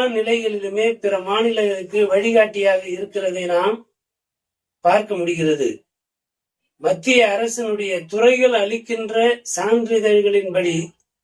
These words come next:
தமிழகம் எல்லாவற்றிலும் மிகவும் உயர்வான, முதன்மையான இடங்களிலே இருக்கிறது. குறிப்பாக கல்வியிலே மிகவும் உயர்வான நிலையிலே இருக்கிறது. இங்கே ஆடு மேய்க்க போகலாம், மாடு மேய்க்க போகலாம் என்றெல்லாம் சொல்லிக் கொண்டிருப்பார்கள்.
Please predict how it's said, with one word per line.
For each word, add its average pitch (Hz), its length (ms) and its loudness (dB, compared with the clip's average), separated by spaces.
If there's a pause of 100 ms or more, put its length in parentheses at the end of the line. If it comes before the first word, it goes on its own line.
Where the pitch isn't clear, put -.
(220)
தமிழகம் 220 600 4
எல்லாவற்றிலும் 220 840 0 (720)
மிகவும் 233 500 2
உயர்வான, 226 560 4 (120)
முதன்மையான 214 680 0
இடங்களிலே 196 680 0
இருக்கிறது. 160 540 -2 (560)
குறிப்பாக 220 560 2
கல்வியிலே 214 600 -2 (120)
மிகவும் 220 460 -4
உயர்வான 208 500 -2 (120)
நிலையிலே 196 460 0 (400)
இருக்கிறது. 175 540 0 (640)
இங்கே 202 320 2
ஆடு 220 280 0
மேய்க்க 208 320 0
போகலாம், 202 460 2
மாடு 208 260 0
மேய்க்க 202 300 0
போகலாம் 196 460 2
என்றெல்லாம் 196 460 0
சொல்லிக் 208 340 -2
கொண்டிருப்பார்கள். 175 680 0